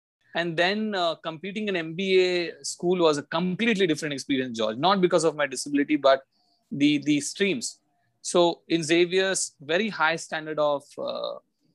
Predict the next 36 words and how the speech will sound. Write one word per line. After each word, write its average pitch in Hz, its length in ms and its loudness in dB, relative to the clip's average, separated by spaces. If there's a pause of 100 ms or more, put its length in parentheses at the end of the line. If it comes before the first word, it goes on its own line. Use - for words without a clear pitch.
(460)
uh, 127 280 -4
ethics, - 680 0 (140)
very, 156 420 2
very 151 280 2
high 143 220 0
standards 135 480 -8
of, 127 320 0 (240)
uh, 113 380 -4 (480)
sincerity 156 580 2
toward 143 280 4
education, 139 680 0
your-, 127 220 -4
towards 131 280 0
attendance. 127 540 -2
Whereas 147 280 2
when 151 120 -2
I 151 100 0
went 143 260 -6
to 180 80 0
M 156 160 -2
B 156 220 2
A 160 120 0 (800)
and 139 140 0
I 147 100 4
saw, 156 760 4 (460)
uh, 147 60 -4
nothing 139 320 0
mattered, 151 340 2
what 135 220 2
mattered 135 360 -2
is 143 340 -2
coming 139 260 -4
at, 135 160 -2 (340)
at 131 140 -6
the 131 80 -2
top, 135 380 0